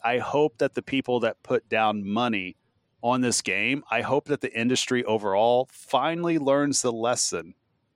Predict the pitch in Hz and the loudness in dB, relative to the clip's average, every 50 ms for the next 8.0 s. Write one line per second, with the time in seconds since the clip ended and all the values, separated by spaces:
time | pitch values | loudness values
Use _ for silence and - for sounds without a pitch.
0 | _ _ - 107 113 113 95 95 110 120 123 143 143 - - 165 160 156 151 147 | _ _ -2 -2 0 0 0 0 0 2 2 0 0 0 0 0 0 2 0 0
1 | 143 147 139 139 139 139 131 143 151 160 147 113 104 98 98 95 - - _ _ | 0 2 2 2 2 0 0 0 0 0 0 0 0 -2 -4 -6 -10 -16 _ _
2 | _ _ - 110 104 101 - - - 139 143 147 151 151 147 135 135 - - 135 | _ _ -2 0 0 0 -2 -2 0 2 4 4 4 4 2 2 0 -2 -2 -2
3 | 143 170 170 - 104 104 101 - - - _ _ _ _ _ _ - 117 117 110 | 0 0 0 0 0 -2 -2 -4 -10 -20 _ _ _ _ _ _ -4 -2 -2 0
4 | 113 117 120 135 143 - - - - 135 127 - - - - - - - - 165 | 0 2 2 2 2 0 0 0 0 0 0 0 -2 -4 -8 -10 -6 -2 -2 0
5 | 156 - 123 - - - 147 180 - - 110 101 104 101 - 120 117 117 113 98 | 0 -2 -6 -6 -4 -4 -4 -2 -2 -2 -2 -2 -4 -4 -2 0 0 0 0 -2
6 | - - - 98 90 117 151 196 202 180 - - 117 101 87 85 82 90 101 117 | -4 -8 -10 -4 -2 0 2 2 2 2 2 0 0 0 0 0 -2 -4 -6 -8
7 | - _ _ _ _ _ _ _ - 117 120 120 - - - 143 135 123 - - | -10 _ _ _ _ _ _ _ -2 0 0 0 2 2 2 2 0 0 -4 -8